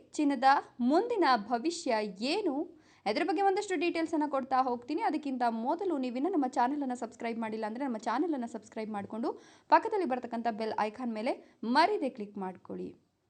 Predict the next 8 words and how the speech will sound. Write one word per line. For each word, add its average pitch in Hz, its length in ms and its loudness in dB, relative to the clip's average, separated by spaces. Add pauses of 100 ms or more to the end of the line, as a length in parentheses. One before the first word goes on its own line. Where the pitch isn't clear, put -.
(240)
ಹೌದು, - 580 -6 (260)
ಇದೀಗ 381 280 2 (240)
ಚಿನ್ನದ 370 420 0 (180)
ಬೆಲೆ 277 440 2
ದಾಖಲೆಯ 277 680 8
ಮಟ್ಟವನ್ನ 269 560 0 (140)
ತಲುಪಿದ್ದು, 208 800 -4 (280)
ಏಳ್ನೂರ 403 520 2